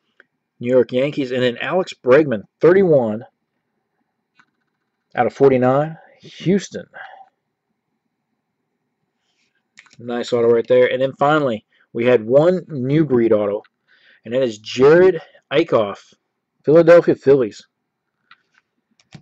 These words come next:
So, gentlemen, that wraps up the break and the recap. I'll get this post up on YouTube. Uh, thank you guys again for joining, and, uh,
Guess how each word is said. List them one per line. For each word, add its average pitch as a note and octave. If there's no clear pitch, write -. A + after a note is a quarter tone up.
So, C3
gentlemen, C#3+
that D3
wraps D#3+
up E3
the C3
break D#3
and D3+
the C#3+
recap. D#3+
I'll A#2
get C3
this C#3+
post D3
up C#3
on C#3
YouTube. D3
Uh, A#2
thank C#3+
you D3
guys C#3+
again C#3
for C3+
joining, D3+
and, G#2+
uh, A2+